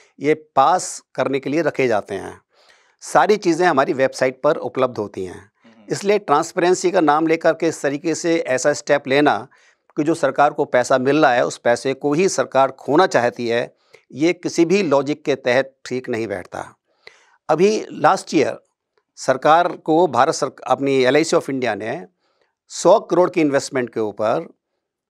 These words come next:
Speaker 1: दो हज़ार छः सौ ग्यारह करोड़ रुपया इस सरकार को दिया है। हंड्रेड रुप-, हंड्रेड करोड़ की जो एलआईसी, अ, गवर्नमेंट of इंडिया की इन्वेस्टमेंट है।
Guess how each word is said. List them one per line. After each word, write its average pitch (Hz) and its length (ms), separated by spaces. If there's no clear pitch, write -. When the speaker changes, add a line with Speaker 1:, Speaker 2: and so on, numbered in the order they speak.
Speaker 1:
दो 170 260
हज़ार 185 240
छः - 200
सौ 165 240
ग्यारह 131 320
करोड़ 123 320
रुपया 101 420
इस - 100
सरकार 110 340
को 120 140
दिया 104 240
है। 90 240
हंड्रेड 139 340
रुप-, - 340
हंड्रेड 131 220
करोड़ 139 320
की 139 80
जो 135 160
एलआईसी, 127 360
अ, 131 120
गवर्नमेंट 127 360
of 123 100
इंडिया 117 180
की 165 120
इन्वेस्टमेंट 135 540
है। 92 220